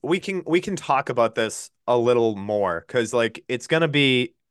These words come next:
it's gonna be a spotlight on the show. If it's a Hard Knock style show, there's always the added drama of, like, fighting for a spot or having, you know,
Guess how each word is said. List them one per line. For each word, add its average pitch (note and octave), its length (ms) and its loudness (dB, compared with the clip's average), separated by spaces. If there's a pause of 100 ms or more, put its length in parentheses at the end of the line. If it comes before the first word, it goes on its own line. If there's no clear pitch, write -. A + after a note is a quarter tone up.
(340)
it's A#2 140 -8
gonna F3+ 160 0
be F3 100 4
a B2+ 60 0
spotlight B2+ 480 0
on A2+ 120 -4
the G2+ 60 -10
show. G2+ 420 -2
If G2 140 -8
it's A2+ 120 -8
a G#2 40 -4
Hard D3+ 260 -2
Knock C#3+ 220 -2
style A#2 280 0
show, G#2 340 -2
there's F#2+ 220 -6
always A#2 440 -2
the G#2 340 -8
added A2+ 360 -2
drama G#2 380 -2
of, F#2 200 -8
like, F2+ 240 -6
fighting B2+ 460 -2
for B2 200 0
a A#2+ 60 0
spot F#2 520 -2 (460)
or G2 160 -2
having, G#2+ 680 -4 (480)
you A#2+ 140 0
know, G#2 500 0